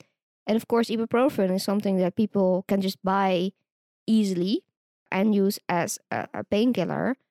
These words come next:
But most people don't think about how these could actually interact with their other medicines and that they could have a bad effect. So, yeah, really interesting, I think.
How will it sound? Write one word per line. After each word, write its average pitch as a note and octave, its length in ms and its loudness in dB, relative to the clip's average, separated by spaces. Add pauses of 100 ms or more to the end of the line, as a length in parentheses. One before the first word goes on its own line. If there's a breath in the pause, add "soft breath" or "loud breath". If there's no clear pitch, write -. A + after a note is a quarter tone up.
(360)
But G3 160 0
most G#3+ 440 2
people A#3+ 200 0
don't A#3 200 4
think B3 180 0
about A3 340 0
how G#3+ 160 0
these A3 300 0
could A3 180 -4
actually A3 380 -6
interact A3+ 420 -4
with G#3 200 -2
their G#3 180 -4 (140)
other A3 200 2
medicines G#3+ 760 -2 (520)
and G#3 280 -2 (160)
that G#3+ 120 -2
they G#3+ 140 -2
could A3 140 -2
have A3 160 -4
a A3+ 40 -4 (100)
bad G4 100 2
effect. - 440 -4
So, G3 480 0 (760)
yeah, C#4 320 0 (300)
really B3+ 260 2
interesting, B3+ 340 -6
I - 60 -12
think. - 320 -16